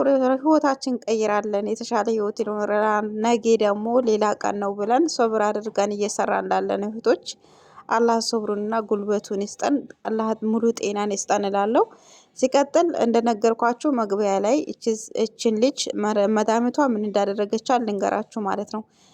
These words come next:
እንደምታውቁት አንዳንድ መዳሞች፣ እ፣ የኢድ ጊዜ፣ እ፣ ቤንትን ከተማ ውስጥ ከማሳለፍ ይልቅ ገጠር ላይ ማሳለፍ ይወዳሉ ማለት ነው። እኔም አሁን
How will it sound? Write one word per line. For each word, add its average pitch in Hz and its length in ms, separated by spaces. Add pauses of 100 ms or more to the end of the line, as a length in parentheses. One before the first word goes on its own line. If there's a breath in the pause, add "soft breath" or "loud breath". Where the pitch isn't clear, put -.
(180 soft breath)
እንደምታውቁት 254 720
አንዳንድ 226 460
መዳሞች፣ 220 540 (180)
እ፣ 214 100 (540)
የኢድ 226 380
ጊዜ፣ 220 240 (800 soft breath)
እ፣ 214 80 (320)
ቤንትን 226 460 (260)
ከተማ 247 360 (100)
ውስጥ 254 260
ከማሳለፍ 247 720
ይልቅ 320 240 (180)
ገጠር 214 380
ላይ 214 180
ማሳለፍ 208 580
ይወዳሉ 196 560
ማለት 190 300
ነው። - 120
እኔም 220 280
አሁን 247 220